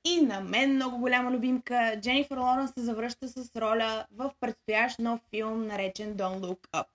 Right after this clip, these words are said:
Комедията е дело на Адам Маккей, също режисирал номинирани за Оскар през годините Вици с Кристиан Бейл и Големия залог с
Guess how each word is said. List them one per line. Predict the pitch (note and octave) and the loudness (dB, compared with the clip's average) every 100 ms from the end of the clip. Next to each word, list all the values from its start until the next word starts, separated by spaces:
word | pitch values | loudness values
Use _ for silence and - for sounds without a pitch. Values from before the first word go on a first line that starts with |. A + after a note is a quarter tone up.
| _ _ _ - | _ _ _ -2
Комедията | B3+ D4 A4 A4 | 2 4 2 0
е | D#4+ | 0
дело | A#3+ C#4 C#4+ | 4 4 6
на | C#4 - | 4 4
Адам | A3+ B3+ C#4 | 4 6 4
Маккей, | B3 - A3+ G3+ G3+ | 2 0 0 2 0
също | G#3 C4 B3 C#4+ | -2 -4 0 2
режисирал | C#4 A#3 A#3+ B3+ C4 | 2 2 0 2 4
номинирани | A#3+ A3+ G#3+ A#3+ B3 A3+ | 4 4 2 2 2 2
за | G#3+ | 0
Оскар | A3 - A3+ | -2 -2 -2
през | A3+ A3 | 0 -2
годините | G3+ G#3 G#3 G3+ G#3 | -2 -2 -2 -4 -4
Вици | F3+ A3+ A#3+ A#3 | -2 0 0 -2
с | A3 G#3 | -10 -12
Кристиан | - A3+ A3 G#3+ G#3 | -4 -4 -2 -4 -4
Бейл | F#3+ G3+ G#3 G#3 F4 | -2 -2 -2 0 2
и | C4+ | 4
Големия | A3+ A#3 C4 C4 | 4 2 2 2
залог | G#3+ G#3+ A#3+ | 0 0 0
с | A#3+ | -4